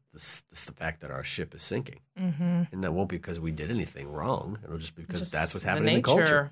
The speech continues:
Speaker 1: Yeah.
Speaker 2: Yeah, yeah.
Speaker 1: Um, so there is a so what. Like, so what the church dies?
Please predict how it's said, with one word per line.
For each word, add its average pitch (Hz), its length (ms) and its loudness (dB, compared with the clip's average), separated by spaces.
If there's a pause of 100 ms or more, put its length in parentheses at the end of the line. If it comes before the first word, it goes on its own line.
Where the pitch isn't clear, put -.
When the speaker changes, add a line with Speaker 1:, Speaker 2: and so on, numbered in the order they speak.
(100)
Speaker 1:
Yeah. 156 180 4
Speaker 2:
Yeah, 135 960 -8
yeah. 95 260 6
Speaker 1:
Um, 90 280 2 (800)
so 131 100 0
there 180 160 8
is 214 120 6
a 127 60 6
so 110 240 8
what. 85 300 2
Like, 95 140 -2
so - 200 6
what 156 300 8
the 110 60 2
church 104 340 2
dies? - 500 -8